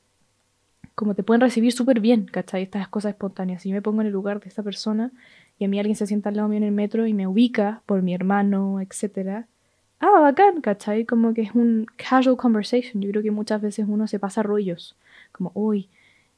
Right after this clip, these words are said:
me va a odiar o voy a ser la loca, ¿qué pasa si me equivoco?". Bueno, ¿qué pasa si te equivocas? O sea,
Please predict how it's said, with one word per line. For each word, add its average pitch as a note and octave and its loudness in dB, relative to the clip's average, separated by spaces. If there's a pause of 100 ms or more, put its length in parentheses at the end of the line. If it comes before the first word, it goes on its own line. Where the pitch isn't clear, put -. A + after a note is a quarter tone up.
me F3+ -6
va G3 -2
a G3+ 0
odiar A#3 2
o G#3 0
voy G#3 -2
a G3 -10
ser G#3 -8
la G3 -4
loca, G#3 -2
¿qué G#3 -18
pasa G3+ -6
si G3 -4
me G3 -2
equivoco?". G3 -6
Bueno, A#3 0
¿qué B3 0
pasa B3+ 2
si A#3+ 0
te A#3+ 0
equivocas? G#3 0
O G3 -4
sea, G3+ -8